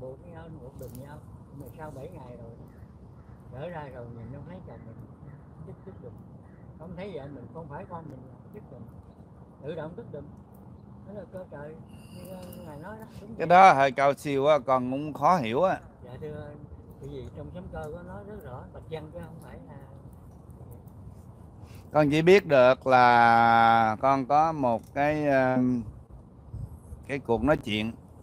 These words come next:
Speaker 2: không bao lâu, cách đây chừng mấy tháng. Thì mấy vị nói khi cơ trời thay đổi á, là toàn thế giới. Thì chỉ vậy thôi, mình không biết là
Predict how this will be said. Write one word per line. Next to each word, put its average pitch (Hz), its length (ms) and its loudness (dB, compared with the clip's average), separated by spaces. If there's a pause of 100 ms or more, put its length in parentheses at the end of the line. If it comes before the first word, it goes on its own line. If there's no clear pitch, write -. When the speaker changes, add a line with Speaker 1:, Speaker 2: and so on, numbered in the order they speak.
(220)
Speaker 2:
không 113 160 -2
bao 135 120 6
lâu, 123 320 4 (160)
cách 131 120 -8
đây 123 280 -6
chừng 107 220 -8
mấy 131 120 -2
tháng. 143 280 -2 (680)
Thì - 160 -12
mấy 135 160 0
vị 117 160 0
nói 156 460 2
khi 135 100 -4
cơ 127 320 2
trời 107 240 0
thay 120 180 2
đổi 113 300 -2
á, 160 60 -8 (160)
là 98 180 -6
toàn 92 360 -4
thế 127 80 -6
giới. 143 300 0 (600)
Thì 104 120 -10
chỉ 135 160 -2
vậy 127 200 4
thôi, 131 260 4
mình 113 160 0
không 127 140 -2
biết 180 140 -4
là 110 360 -2